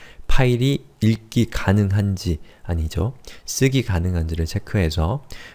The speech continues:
만약에 쓰기 가능하다면 true가 리턴되고 쓰기가 불가능하다면 false가 리턴될 겁니다.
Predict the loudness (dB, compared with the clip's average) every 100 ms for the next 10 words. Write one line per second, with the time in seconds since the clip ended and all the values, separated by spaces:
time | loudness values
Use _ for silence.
0 | 0 4 4 4 2 0 -2 -2 -4 0
1 | 0 2 2 2 2 4 2 -2 -8 -2
2 | 2 2 2 0 -2 -2 -4 -4 -6 -8
3 | -16 -20 -20 -20 -10 0 2 2 2 2
4 | 2 4 4 2 0 0 -2 0 6 4
5 | 4 -2 -2 -2 -4 -2 -2 -4 -6 -6
6 | -6 -8